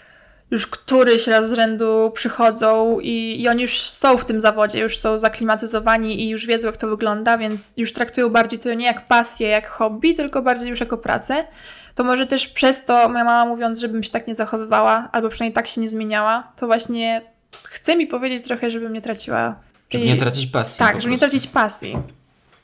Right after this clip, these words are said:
Speaker 1: Bo moja mama też powtarza mi, żebym, pyta się mnie czasami, czy ja jestem tego pewna. Czy to jest faktycznie coś, co
Speaker 2: Mhm.
Speaker 1: sprawia mi radość i szczęście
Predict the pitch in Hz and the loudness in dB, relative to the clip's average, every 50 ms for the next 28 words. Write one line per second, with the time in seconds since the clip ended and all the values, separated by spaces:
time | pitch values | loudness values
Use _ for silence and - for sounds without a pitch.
0 | _ _ 220 247 247 269 277 285 277 269 262 285 269 - - 262 240 - - 269 | _ _ -6 -4 -4 0 0 2 4 4 4 2 0 -4 -4 -6 -6 -2 0 0
1 | 254 262 247 240 240 240 240 247 226 233 240 233 233 233 233 233 - _ _ _ | 2 2 -2 -2 -4 -4 -4 -4 -2 0 -2 -2 -2 -6 -8 -10 -12 _ _ _
2 | _ _ _ _ _ _ _ _ _ _ _ _ _ _ _ _ _ _ _ _ | _ _ _ _ _ _ _ _ _ _ _ _ _ _ _ _ _ _ _ _
3 | _ _ - - 339 349 - 359 339 330 294 294 285 - 262 294 277 269 269 262 | _ _ 0 2 2 4 6 4 4 4 0 -2 -2 -4 -4 -2 -2 -2 -2 -2
4 | - 254 254 254 254 - - 247 233 240 226 220 220 220 - 208 214 214 - 107 | -2 0 0 0 -2 -2 -6 -6 -4 -4 -4 -6 -6 -2 0 0 0 0 -4 -8
5 | - 220 202 - _ - - 269 - 302 294 277 277 269 - - 262 247 - - | -8 -8 -8 -10 _ -10 -10 -4 2 4 4 4 4 2 0 -2 -2 -4 -4 -4
6 | 269 - - 254 240 240 - 269 269 - - 269 - - 254 247 247 240 233 233 | -6 -6 -4 -6 -6 -4 -2 -2 -2 0 -2 -4 -4 -2 2 2 4 4 2 2
7 | 226 226 220 214 233 233 226 226 - 233 202 - - - 196 202 208 202 - - | 2 2 2 2 2 0 -2 -2 -6 -6 -10 -8 -6 -4 -4 -4 -4 -4 -4 -4
8 | - 233 233 226 226 233 | -2 0 0 0 -2 -4